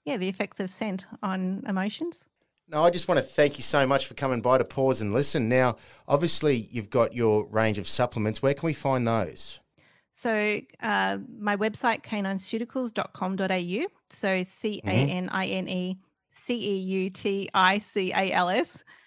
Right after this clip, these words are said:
Speaker 1: dot com dot A U. Um, and if you've got any questions, like, I am so here to help people. If you don't know, you know, what the best supplement is for your dog, um,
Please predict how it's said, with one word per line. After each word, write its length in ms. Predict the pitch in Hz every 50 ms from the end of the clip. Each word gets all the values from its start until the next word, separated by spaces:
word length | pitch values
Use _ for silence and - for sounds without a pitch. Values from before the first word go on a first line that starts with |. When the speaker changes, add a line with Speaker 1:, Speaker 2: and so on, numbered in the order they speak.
| _ _ _ _ -
Speaker 1:
dot 200 | 214 208 - -
com 200 | - - 208 208
dot 140 | 196 196 190
A 100 | 180 196
U. 260 | 190 214 254 269 277 277 - - - - _ _ _ _ - - 202
Um, 600 | 196 196 196 196 196 196 196 196 190 190 - - - - _ _ -
and 220 | 233 233 233 226
if 180 | 196 240 214 -
you've 120 | 247 226
got 80 | 220 277
any 100 | 294 302
questions, 320 | 277 - 214 196 - 208 190
like, 140 | 202 185 -
I 480 | 226 233 240 247 247 247 240 254 247 - _ _ _ _ _ _ _ _ _ _ _ _ _ _ _ _ _ _ _
am 260 | - 220 220 220 220 208
so 240 | - - 233 226
here 220 | 226 - - 220 208
to 80 | 196
help 220 | 180 170 180 - -
people. 280 | - 170 185 - - -
If 160 | 190 185 -
you 100 | 208 202
don't 360 | 185 202 220 220 226 220 -
know, 500 | 214 214 202 196 196 196 196 196 190 190 269 - _ _ _ _ _
you 140 | - 214 208
know, 100 | 190 190
what 240 | 190 190 202 190 - -
the 80 | 202 196
best 220 | 202 185 - -
supplement 380 | - 180 - - 185 185 185 185
is 160 | 180 175 -
for 120 | - -
your 140 | 180 170 180
dog, 400 | 180 - 226 220 214 214 220 214 - - - _ _ _ _ _ _
um, 540 | - 196 190 185 180 180 175 175 175 175 180